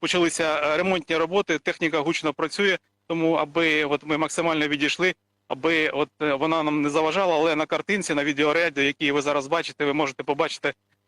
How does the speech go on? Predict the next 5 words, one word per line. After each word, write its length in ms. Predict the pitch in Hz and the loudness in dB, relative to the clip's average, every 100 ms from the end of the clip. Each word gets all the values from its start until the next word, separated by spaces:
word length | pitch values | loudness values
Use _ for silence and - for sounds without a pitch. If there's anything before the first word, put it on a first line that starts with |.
| _ | _
безпосередньо, 720 | 156 156 156 - 165 151 147 139 _ _ - | -2 0 -2 0 0 0 0 -2 _ _ -4
е, 280 | 139 139 127 | -2 0 0
як 200 | 165 160 | 0 -2
цвітуть 400 | 156 151 170 139 | -2 0 0 0
магнолії. 600 | 156 151 175 147 135 | 0 2 2 2 2